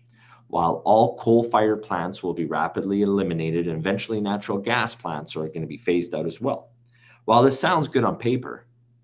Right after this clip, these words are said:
it's not that easy in real life. For starters, according to the U S E I A, which is the U S Energy Information Association,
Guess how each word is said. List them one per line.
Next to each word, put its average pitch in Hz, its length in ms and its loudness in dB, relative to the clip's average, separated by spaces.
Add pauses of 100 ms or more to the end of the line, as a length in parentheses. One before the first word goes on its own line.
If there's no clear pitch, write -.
it's 101 220 -8
not 95 260 0
that 98 180 0
easy 82 300 -4
in 71 140 -8
real 71 180 -12
life. 82 380 -10 (260)
For 123 120 -4
starters, - 600 -2 (560)
according 92 560 2
to 101 140 -2
the 101 120 2
U 101 360 2
S - 420 0 (260)
E 107 200 2
I 92 320 2
A, 85 300 4
which 87 220 0
is 82 140 -2
the 90 100 -4
U 87 440 0
S - 300 -2
Energy 101 360 0
Information 90 540 -4
Association, 67 840 -10